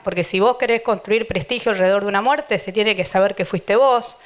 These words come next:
Eh, sin embargo, nadie lo fue a detener a este, a este joven por ese, por ese asesinato. A los meses, este joven mata a un panadero del barrio.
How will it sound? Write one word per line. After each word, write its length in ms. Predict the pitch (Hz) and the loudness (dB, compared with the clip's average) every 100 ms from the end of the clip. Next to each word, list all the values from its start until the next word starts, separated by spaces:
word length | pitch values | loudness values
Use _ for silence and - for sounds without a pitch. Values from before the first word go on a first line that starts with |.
| - - - - - - | -18 -16 -14 -12 -14 0
Eh, 300 | 277 226 220 | 2 2 2
sin 200 | - 339 | 0 0
embargo, 400 | 339 320 339 311 | 2 2 2 2
nadie 500 | 294 403 339 240 220 | 2 2 4 4 2
lo 160 | 202 208 202 | 4 2 2
fue 220 | - 226 | 2 2
a 80 | 220 | 4
detener 500 | 208 202 190 202 208 | 2 2 2 4 4
a 160 | 196 | 4
este, 560 | 190 190 196 180 170 170 | 2 0 2 4 4 2
a 120 | - | 0
este 180 | 185 - | -2 -4
joven 400 | - 202 202 202 | -2 2 2 2
por 160 | 190 175 | -2 -2
ese, 640 | 190 - 180 175 170 170 170 | 0 2 0 0 -2 -4 -2
por 80 | 185 | 0
ese 160 | 190 | 0
asesinato. 720 | 185 180 - 180 175 156 170 - - - - - - _ _ _ _ _ | -2 0 -2 -2 -2 -4 -8 -10 -16 -20 -20 -20 -20 _ _ _ _ _
A 120 | 320 302 | 0 2
los 180 | 294 | 2
meses, 800 | 285 403 311 - 285 277 - - - - _ _ _ | 2 2 2 0 0 0 0 -2 -8 -20 _ _ _
este 320 | - 254 - | -2 -2 -2
joven 560 | 277 359 330 311 330 359 - _ - - - | -2 2 4 4 0 -4 -12 _ -20 -16 -4
mata 500 | 277 330 330 311 330 | 0 0 0 0 2
a 160 | - | 0
un 140 | 233 233 | 0 0
panadero 560 | 214 196 180 175 165 - - - - - - _ _ _ _ _ | 2 2 2 0 0 -4 -6 -8 -8 -12 -18 _ _ _ _ _
del 200 | - 202 | -2 0
barrio. 380 | 185 160 156 160 | 2 0 0 -4